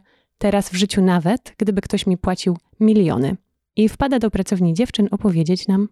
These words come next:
więcej. Kasia Ekes. Kasiu, bardzo miło mi powitać Cię w Pracowni Dziewczyn.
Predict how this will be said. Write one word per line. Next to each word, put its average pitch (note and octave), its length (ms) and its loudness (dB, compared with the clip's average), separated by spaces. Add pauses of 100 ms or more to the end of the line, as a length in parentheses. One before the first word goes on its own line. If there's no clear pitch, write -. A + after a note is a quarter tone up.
(160)
więcej. F#3 540 -2 (360)
Kasia C#4 340 0
Ekes. - 580 -6 (640)
Kasiu, A3 360 0
bardzo A3 320 0
miło G3 280 4
mi F#3 180 4
powitać F3 440 -2
Cię F3+ 120 -2
w - 60 -20
Pracowni D#3+ 460 -2
Dziewczyn. E3+ 380 -6